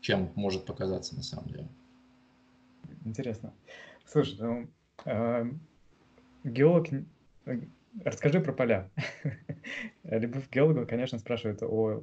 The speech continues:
Speaker 2: об интересных полях, и они у тебя наверняка были.
Speaker 1: На самом деле, э, поскольку, ну, я работаю в, в оценке ресурсов, да, то есть, по большому счёту, обычно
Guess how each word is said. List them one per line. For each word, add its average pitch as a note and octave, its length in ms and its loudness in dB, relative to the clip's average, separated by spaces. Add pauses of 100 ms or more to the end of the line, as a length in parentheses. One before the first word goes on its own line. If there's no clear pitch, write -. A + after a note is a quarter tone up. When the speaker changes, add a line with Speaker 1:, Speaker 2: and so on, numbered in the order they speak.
(120)
Speaker 2:
об A2 140 -2
интересных A#2 460 0
полях, G2+ 320 2 (260)
и A2+ 40 0
они B2+ 220 4
у C#3 60 2
тебя A#2 360 2 (120)
наверняка A2 380 0
были. F#2+ 320 -2 (1300)
Speaker 1:
На E3+ 80 2
самом C4 240 2
деле, G3+ 320 6 (540)
э, D3+ 320 4 (220)
поскольку, E3 360 0
ну, F3 280 -2 (220)
я C#3 160 2
работаю D3 440 2
в, A#2 120 -8 (200)
в A#2 40 4
оценке B2 540 0 (180)
ресурсов, - 560 -8
да, G#2 120 -4
то - 140 -6
есть, - 140 -4
по - 60 -12
большому C3 320 0
счёту, - 240 -4
обычно A2+ 480 0